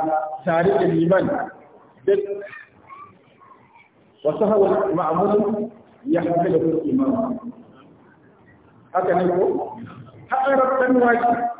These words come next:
to liman ya ɗauke. Ko ba rafkan wanda ce. Saboda haka sallar ka daidai take ka gama shi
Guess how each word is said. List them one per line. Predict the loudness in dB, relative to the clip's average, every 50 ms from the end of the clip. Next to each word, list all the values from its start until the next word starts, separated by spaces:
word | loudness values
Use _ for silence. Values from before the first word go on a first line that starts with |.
| -14 -16 -8 -4
to | -2 0
liman | 0 2 2 2 2 2
ya | 0 0
ɗauke. | 0 0 0 0 -2 -2 -4 -4 -6 -8 -10 -10 -12 -12 -16 -18 -18 -18 -20 -20 -20 -20 -20 _ _ _ _ _ -20 -20 -20 -20 -20 _ _ _ _ _ _ _ _ _ _ _ _ _ _ _ _ -20 _ _ _ -20 -20 -20 -20 -20 -20 -20 -20 _ _ _ _ _ _ _ _ _ _ 0
Ko | 2 2 4
ba | 4 4 2
rafkan | 4 2 2 2 2 2 0 0
wanda | -2 -2 -4 -4 -8 -10
ce. | -10 -12 -16 -18 -20 -20 -20 -20 -20 -20 -20 -20 -20 -18 -18 -18 -18 -20 _ _ _ _ -20 _ _ _ _ _ _ _ _ _ _ _ _ _ _ _ _ _ _ -2
Saboda | 0 2 2 2 2
haka | 2 2 2 0 0 0
sallar | 0 0 0 0 -2 0 0
ka | 0 0 0 0 0 -2 -2 -2 -6 -10 -16 -20 -16 -6
daidai | -2 0 4 4 4 4 4 4 4 4 4 4 4
take | 2 2 2 0 -2
ka | -2 -2 -2
gama | 0 0 -2 -2 -2 -4 -6
shi | -6 -8